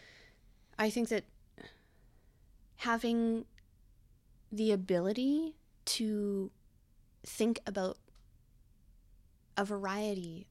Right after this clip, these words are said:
of things that could or could not be is really essential to the evolution of humanity. And I don't think, by the way, that we have evolved.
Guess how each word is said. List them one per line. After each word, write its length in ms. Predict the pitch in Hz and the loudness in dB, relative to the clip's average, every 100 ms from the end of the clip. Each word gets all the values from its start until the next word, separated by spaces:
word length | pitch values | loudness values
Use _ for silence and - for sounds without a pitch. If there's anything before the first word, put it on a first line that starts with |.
| _ | _
of 100 | 208 | -10
things 420 | 196 - 180 180 - | -6 -4 -4 -4 -4
that 180 | 170 - - | -4 -8 -14
could 260 | - 254 - | 2 2 2
or 120 | 190 | -2
could 220 | 190 233 | -2 -2
not 260 | 196 185 - | -2 -4 -6
be 260 | 165 151 - _ _ _ _ - - - | -10 -10 -14 _ _ _ _ -20 -10 0
is 280 | 208 202 | 0 0
really 260 | 233 254 226 | 0 2 2
essential 580 | 196 - 190 190 175 175 - - _ | 2 2 0 0 -6 -8 -16 -20 _
to 80 | - | 0
the 160 | 202 180 | 0 0
evolution 440 | 180 175 180 185 | -2 -2 -4 -6
of 80 | 170 | -8
humanity. 540 | - 175 160 160 151 - | -8 -6 -6 -6 -10 -4
And 260 | 180 185 180 - - _ | -2 -2 -4 -14 -20 _
I 200 | - 208 190 _ _ _ - | 0 0 -2 _ _ _ 0
don't 320 | - 220 233 - | 4 6 4 0
think, 480 | - 190 208 - - - - - _ - | 0 2 0 -4 -18 -20 -20 -20 _ -2
by 120 | 185 | 2
the 80 | 175 | 2
way, 260 | 151 165 214 _ - _ _ - - _ - - - | 0 -2 -4 _ -20 _ _ -20 -20 _ -20 -20 -2
that 140 | 170 | 4
we 120 | 180 | 6
have 200 | 180 175 | 8 8
evolved. 680 | 170 160 151 - 139 - | 8 6 4 2 -4 -8